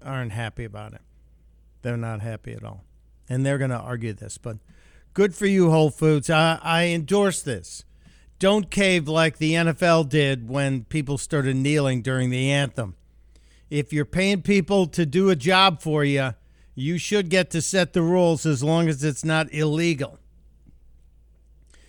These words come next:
A lot of stuff in the covid com-, going out today. And we should talk about what's gonna happen today because Doctor Fauci and, and Doctor Walensky, the C D C director, are going to be in the Senate hearing starting at nine thirty this morning.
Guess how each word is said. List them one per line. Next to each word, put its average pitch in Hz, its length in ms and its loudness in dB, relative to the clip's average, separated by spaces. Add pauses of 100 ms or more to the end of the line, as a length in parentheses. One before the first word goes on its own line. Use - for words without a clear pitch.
(200)
A 143 80 -6
lot 220 260 -4
of 247 100 -2
stuff 202 320 2
in 170 100 4
the 160 80 2
covid 131 460 0 (100)
com-, 127 300 -4
going 139 200 0
out 120 200 -4
today. 110 320 -8 (720)
And 156 200 0
we 170 100 0
should 147 240 -8
talk 180 320 2
about 131 400 0 (400)
what's 143 220 -4
gonna 156 180 2
happen 147 260 0
today 139 280 2
because 139 300 0
Doctor 156 340 2
Fauci 160 680 2
and, 135 320 0 (380)
and 139 180 -2
Doctor 151 300 0
Walensky, 143 680 0
the 127 100 -2
C 151 220 2
D 131 120 0
C 180 240 -2
director, 147 460 -2
are 143 40 -4
going 151 300 -2
to 139 100 -4
be 139 360 -2
in 143 100 -2
the 135 80 -2
Senate 233 400 -2
hearing 151 320 -2
starting 147 360 -2
at 127 100 -8
nine 156 280 0
thirty 139 360 -4
this 127 260 -6
morning. 151 400 0